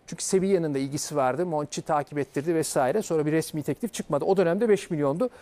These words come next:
El Hilal, Bafitimi Gomis'in takımı üç milyon euro ödüyor. Karagümrük'te anlaştı. Oyuncuya üç yıllık kontrat. Oyuncu bu kontratın her bir yılı için yedi yüz bin euro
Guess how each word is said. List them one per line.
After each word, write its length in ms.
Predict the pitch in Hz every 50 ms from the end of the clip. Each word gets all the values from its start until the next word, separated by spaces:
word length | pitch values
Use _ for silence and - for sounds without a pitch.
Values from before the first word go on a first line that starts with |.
| - - - - -
El 140 | 208 240
Hilal, 300 | 196 240 247 247 202 165 - -
Bafitimi 360 | 170 175 226 208 - 226 226
Gomis'in 320 | 208 214 208 196 - 214 190
takımı 340 | - 208 - 220 202 220
üç 300 | 240 - - 208 - -
milyon 300 | - 214 196 196 190 190
euro 140 | 185 180 190
ödüyor. 420 | - 165 160 170 202 202 214 220 214 - - _ _ _ _ _
Karagümrük'te 600 | - 190 196 196 175 190 185 180 175 - - 196
anlaştı. 380 | 180 175 175 175 156 - -
Oyuncuya 380 | - 175 175 175 156 170 180 160
üç 200 | 175 - - -
yıllık 240 | 175 165 180 - -
kontrat. 500 | - 180 175 - - 196 196 196 - - _ _ _ _ _
Oyuncu 420 | - 165 175 185 175 165 202 196 - - -
bu 240 | 170 175 185 185 185
kontratın 480 | - 190 185 175 - - 180 - 208 175
her 320 | - - 208 240 247 240
bir 80 | 254 220
yılı 240 | 220 208 196 190
için 200 | 185 - - 185
yedi 180 | 165 165 160 156
yüz 200 | 196 190 165 170
bin 140 | 196 190 185
euro 260 | 190 190 196 196